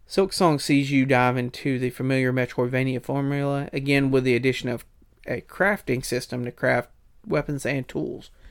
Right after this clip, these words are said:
from materials, materials replacing the charm system from the original.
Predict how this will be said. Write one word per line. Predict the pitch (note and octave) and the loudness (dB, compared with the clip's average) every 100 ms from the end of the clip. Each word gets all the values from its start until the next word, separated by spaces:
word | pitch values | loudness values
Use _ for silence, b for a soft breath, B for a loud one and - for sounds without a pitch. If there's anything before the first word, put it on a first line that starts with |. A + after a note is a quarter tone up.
| b b | b b
from | D3+ B2+ | 0 0
materials, | - D#3 C3+ C3 C3 B2 | 2 4 4 2 0 -10
materials | - C3+ C3 - G3 C3 A#2 A#2 | -8 -6 -4 2 6 6 4 0
replacing | A2+ - C3+ C3 B2+ B2+ | -6 -2 -2 -2 -2 -2
the | A#2+ | -2
charm | A#2+ D3 D3 C3+ | -2 -2 -2 -2
system | - - B2 B2+ | -4 -6 -6 -8
from | - C3 | -6 -6
the | C#3+ D3+ | -4 -4
original. | G2+ - - A2+ - | -6 -6 -10 -14 -16